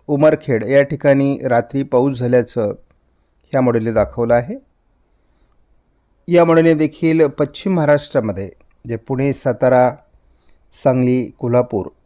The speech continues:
या भागात किंवा अगदी लातूर, धाराशिव, सोलापूरच्या भागात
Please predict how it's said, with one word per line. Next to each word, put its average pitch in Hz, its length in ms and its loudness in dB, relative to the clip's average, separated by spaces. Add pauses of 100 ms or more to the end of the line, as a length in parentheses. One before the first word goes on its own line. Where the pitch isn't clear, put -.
(140)
या 139 200 2
भागात 131 340 0 (260)
किंवा 127 280 0
अगदी 123 260 -2
लातूर, 135 380 -2
धाराशिव, 123 460 -4
सोलापूरच्या 131 640 -4
भागात 107 280 -4